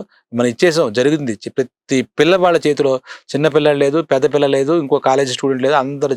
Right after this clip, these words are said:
చేతుల్లో ఈరోజు సెల్ ఫోన్లు. సరే, కాదనేది లేదు. దాన్ని ఎంతవరకు నియంత్రించగలం, ఎంతవరకు వాళ్ళు ఫస్ట్‌లో వాళ్ళు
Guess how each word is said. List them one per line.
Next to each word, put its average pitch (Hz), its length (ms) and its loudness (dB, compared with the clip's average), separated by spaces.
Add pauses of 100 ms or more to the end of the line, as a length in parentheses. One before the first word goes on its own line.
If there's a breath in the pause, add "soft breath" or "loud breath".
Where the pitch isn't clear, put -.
చేతుల్లో 160 580 -2
ఈరోజు 143 360 -2
సెల్ 143 260 -2
ఫోన్లు. 127 340 -2 (1080)
సరే, 120 380 0 (520)
కాదనేది 120 440 -2
లేదు. 110 260 -2 (400 soft breath)
దాన్ని 131 240 0
ఎంతవరకు 165 680 0
నియంత్రించగలం, 143 800 -2 (120)
ఎంతవరకు 143 540 -2
వాళ్ళు 127 280 -2 (360 loud breath)
ఫస్ట్‌లో 160 400 0
వాళ్ళు 170 300 2